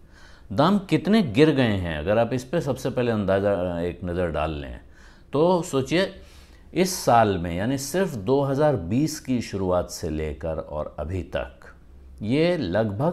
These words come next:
पैंतालीस परसेंट की गिरावट इसमें दर्ज हुई है, क्योंकि ये तेज़ी से गिरना यहीं शुरू हुआ है।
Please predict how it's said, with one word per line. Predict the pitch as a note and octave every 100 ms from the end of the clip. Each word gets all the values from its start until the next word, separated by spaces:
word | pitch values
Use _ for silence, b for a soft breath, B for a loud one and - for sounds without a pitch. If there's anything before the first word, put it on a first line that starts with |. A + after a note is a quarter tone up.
| E3+
पैंतालीस | B2 A#2 A#2 B2 C#3 G#3 -
परसेंट | - B2 B2+ B2+ B2 -
की | A#2
गिरावट | F2+ F2+ F2 E2+ E2+ F2
इसमें | D#2+ F2+ D2
दर्ज | D#2+ C#2+ C2+
हुई | C2+ B1
है, | - - B B B
क्योंकि | B2+ B2+ C#3
ये | D3+
तेज़ी | D3+ C3 C#3+
से | D3 C#3+
गिरना | B2+ B2+ C#3
यहीं | B2+ C#3
शुरू | - F#2+
हुआ | D#2+ C#2 B1
है। | A1